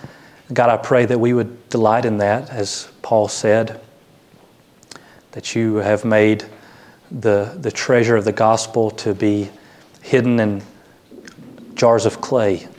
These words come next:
so that it may be evident that the power is not with us, but with you. God, I, I pray that we would be sobered today and, and full of awe at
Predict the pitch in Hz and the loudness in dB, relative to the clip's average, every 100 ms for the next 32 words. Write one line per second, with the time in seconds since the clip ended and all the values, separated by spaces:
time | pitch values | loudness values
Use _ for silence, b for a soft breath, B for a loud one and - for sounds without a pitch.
0 | B B B B B - - - 107 120 | B B B B B -20 -8 0 2 0
1 | 131 117 113 117 - 131 123 110 123 123 | 0 0 2 0 2 2 2 0 0 -4
2 | 123 - 123 120 117 104 117 131 120 120 | -4 -2 2 4 4 4 2 2 0 2
3 | 110 104 - 113 - 107 101 110 107 95 | 2 2 -2 -4 -2 -4 -4 -4 -4 -6
4 | - b b b b b b b b b | -14 b b b b b b b b b
5 | b - 131 120 120 120 - 139 - 147 | b -10 0 2 4 2 2 0 0 2
6 | 135 139 135 123 117 117 117 113 - - | 2 4 4 2 4 2 2 -4 -10 -18
7 | - - - - 147 147 160 151 147 147 | -20 -20 -12 -2 2 4 4 2 2 4
8 | 156 156 139 110 107 - b b b b | 6 4 2 -4 -10 -20 b b b b
9 | b b - - 117 113 107 127 151 135 | b b -20 -10 -6 -6 -6 -2 4 4
10 | 113 127 135 147 147 143 - B B B | 4 4 6 6 4 0 -8 B B B
11 | B B B - 123 117 - - | B B B -4 -2 -2 -4 -14